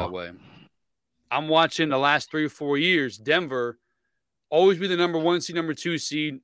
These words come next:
Speaker 2: always get to the finals or, or to the play, championship game, never get to the finals. So I'm happy they got over the hump 'cause they, they always seem to be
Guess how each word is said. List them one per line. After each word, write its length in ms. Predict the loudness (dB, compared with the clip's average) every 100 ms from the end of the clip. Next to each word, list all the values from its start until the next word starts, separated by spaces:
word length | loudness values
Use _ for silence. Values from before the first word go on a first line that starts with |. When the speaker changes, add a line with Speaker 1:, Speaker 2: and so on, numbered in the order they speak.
| _
Speaker 2:
always 360 | 2 4 4 2
get 200 | -2 -2
to 80 | -4
the 80 | -2
finals 600 | 2 2 2 0 -2 -4
or, 180 | -4 -2
or 320 | -2 -4 -4 -10
to 100 | -12
the 80 | -12
play, 260 | -4 -2 -2
championship 560 | 0 0 0 -4 -8
game, 360 | -4 -4 -4 -6 _ _ _ -2
never 320 | 2 4 4
get 200 | 0 0
to 80 | -4
the 80 |
finals. 420 | -2 0 2 0 2
So 80 |
I'm 160 | 2 4
happy 320 | 4 2 2
they 160 | 2 4
got 240 | 6 6
over 220 | 6 4
the 120 | 2 2
hump 220 | 0 -2
'cause 140 | 0
they, 160 | 4 4
they 140 | 2
always 360 | 4 6 4 2
seem 260 | -4 -2 -2
to 60 |
be 380 | 0 0 0